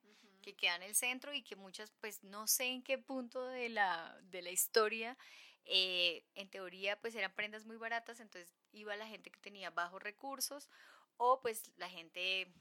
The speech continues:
Speaker 2: no me gusta decir esos términos, pero como la gente hippie, la gente bohemia, que no les importaba y que iban y se conseguían. Entonces, como que se generó que el que iba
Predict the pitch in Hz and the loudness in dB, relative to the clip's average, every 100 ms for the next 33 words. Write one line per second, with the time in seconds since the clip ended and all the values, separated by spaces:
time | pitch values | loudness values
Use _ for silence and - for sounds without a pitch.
0 | _ - - _ _ _ 175 175 190 202 | _ 0 0 _ _ _ -12 -10 -8 -6
1 | 208 185 190 202 208 214 226 226 202 185 | -4 -6 -6 -2 -2 -2 -8 -8 -8 -8
2 | - 180 175 175 170 170 170 202 208 202 | -10 -8 -8 -8 -10 -12 -12 -8 -6 -6
3 | 196 196 196 190 - - - 185 180 175 | -4 -4 -4 -8 -14 -16 -10 -8 -6 -2
4 | 180 196 208 208 208 202 202 202 196 180 | 2 6 8 8 4 0 0 0 0 0
5 | 170 151 180 190 185 202 214 - 214 240 | 0 -8 -18 -16 -16 -12 -10 2 2 2
6 | 208 175 175 185 190 185 180 226 185 180 | -8 -10 -10 -14 -16 -18 -8 -6 -6 -8
7 | 220 214 254 262 262 254 247 233 202 190 | -10 -6 -4 -4 -4 -6 -8 -10 -6 -6
8 | 190 226 247 233 190 202 | -6 -8 -4 -2 6 8